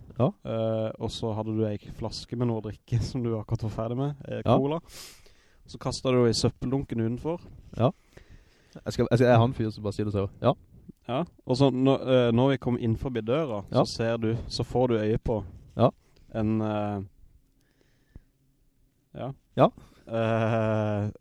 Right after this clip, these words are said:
Speaker 2: panteautomat
Speaker 1: Ja.
Speaker 2: med lotteri på trettifem millioner i potten.
Speaker 1: Ja.
Speaker 2: Og så sier du, "Ah, kanskje jeg burde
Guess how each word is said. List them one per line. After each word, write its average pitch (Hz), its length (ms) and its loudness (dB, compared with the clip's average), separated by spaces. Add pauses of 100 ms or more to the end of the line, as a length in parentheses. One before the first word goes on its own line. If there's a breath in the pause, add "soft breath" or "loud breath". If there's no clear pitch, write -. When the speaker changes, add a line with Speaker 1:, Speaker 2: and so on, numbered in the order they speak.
(220)
Speaker 2:
panteautomat 123 720 -2 (180)
Speaker 1:
Ja. 120 160 -2
Speaker 2:
med 113 320 -2
lotteri 120 420 -4
på 110 240 -4
trettifem 120 520 -2
millioner 120 420 0
i 107 40 -6
potten. - 500 -6 (140)
Speaker 1:
Ja. 113 80 6
Speaker 2:
Og - 180 -6
så 113 100 -8
sier 113 260 0
du, 110 200 2 (1000)
"Ah, - 560 -12
kanskje - 260 -10
jeg 110 60 -8
burde 107 500 -4